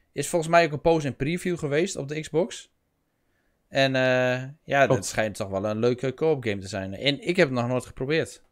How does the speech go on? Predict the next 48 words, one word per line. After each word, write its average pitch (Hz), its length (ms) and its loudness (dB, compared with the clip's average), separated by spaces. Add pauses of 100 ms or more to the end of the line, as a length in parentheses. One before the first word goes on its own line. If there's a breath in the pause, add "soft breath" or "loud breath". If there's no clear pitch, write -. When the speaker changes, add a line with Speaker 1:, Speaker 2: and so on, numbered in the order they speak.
(120)
Speaker 1:
Maar 104 180 -6
misschien 139 240 -2
Speaker 2:
Ik 139 60 2
Speaker 1:
is 147 40 4
Speaker 2:
ook 165 60 2
Speaker 1:
een 165 60 4
keer 117 100 2
Speaker 2:
niet. 104 60 -4
Speaker 1:
de 110 40 -4
moeite 120 200 -6
waard. 139 320 -8 (560)
Speaker 2:
Ja, - 420 4
ja, 123 260 2
ja, 113 180 -2
ja. - 240 -4 (1400 loud breath)
Nee, 147 260 6
is 143 80 4
ook 147 80 0
zo. 113 180 8
En 117 80 8
het 127 80 6
leuke 143 240 8
is 135 160 0
van, 135 280 4
ehm, 123 340 2 (640)
vind - 280 0
ik 143 80 0
onze 143 220 6
community, 139 500 6 (1200)
is - 100 -10
dat 131 100 2
mensen 123 220 4
gewoon 117 140 4
lekker 123 180 4
samen 120 220 4
gaan 101 100 -4
spelen. 92 380 -4 (220)
Dus 107 100 -18
gewoon, 110 360 2
eh, 113 200 8
co-op 120 360 6
games 120 200 8
gewoon - 160 2
lekker 117 180 4
met 107 80 0
z'n 113 60 0
allen 113 160 4
doen. 104 260 -2